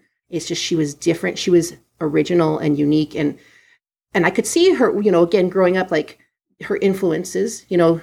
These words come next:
and I don't think she's ever been, um, one to hide who her influences are, which we'll get to soon. Um, but, um,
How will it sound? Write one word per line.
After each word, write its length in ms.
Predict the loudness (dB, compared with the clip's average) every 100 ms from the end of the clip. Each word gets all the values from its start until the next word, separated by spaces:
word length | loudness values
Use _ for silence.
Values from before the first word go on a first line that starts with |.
| -6 -2
and 200 | -2 0
I 100 | 0
don't 140 | 0 -2
think 120 | -4
she's 180 | -2 -2
ever 260 | 0 -2
been, 440 | 0 0 2 0 -2
um, 460 | -8 -10 -12 -14 _ _ _ _ _ -4
one 180 | -2 -2
to 100 | -2
hide 340 | 0 2 2
who 140 | 0
her 100 | 0
influences 540 | 0 -2 -4 -4 -6 -6
are, 260 | -4 -2
which 180 | -4 0
we'll 180 | 0 0 -2
get 160 | -6 -2
to 180 | -2 0
soon. 360 | 2 2 2 -4 -14 -16 -4
Um, 260 | -2 0 2
but, 340 | 2 2 0 -6
um, 400 | -4 -4 -6